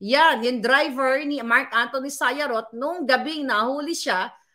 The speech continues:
nung ni-raid sila ng, ah, pidea at ng iba pang mga authorities natin, nung nahuli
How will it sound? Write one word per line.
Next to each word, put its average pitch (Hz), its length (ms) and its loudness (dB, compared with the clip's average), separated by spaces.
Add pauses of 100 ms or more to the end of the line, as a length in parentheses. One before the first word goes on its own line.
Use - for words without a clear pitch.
(140)
nung 226 160 -4
ni-raid 254 320 0
sila 247 460 0
ng, 220 240 -2
ah, 202 340 0
pidea 247 640 2
at 202 100 -14
ng 202 160 -8
iba 220 140 0
pang 233 160 -4
mga 226 240 -2
authorities 269 500 -4
natin, 285 320 0
nung 226 140 -6
nahuli 294 680 2